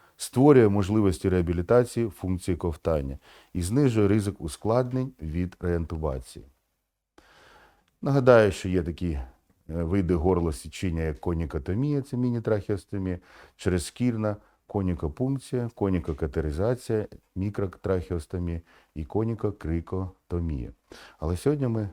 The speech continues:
ведемо розмову саме про трахеостомію.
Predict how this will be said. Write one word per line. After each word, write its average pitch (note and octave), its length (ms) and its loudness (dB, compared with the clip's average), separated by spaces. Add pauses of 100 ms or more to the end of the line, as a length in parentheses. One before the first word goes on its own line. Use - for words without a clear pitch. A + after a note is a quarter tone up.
(260)
ведемо D#2 720 -4 (160)
розмову F#2 600 -4 (200)
саме F#2+ 360 -6
про D#2+ 400 -4 (1700)
трахеостомію. D2+ 1080 -2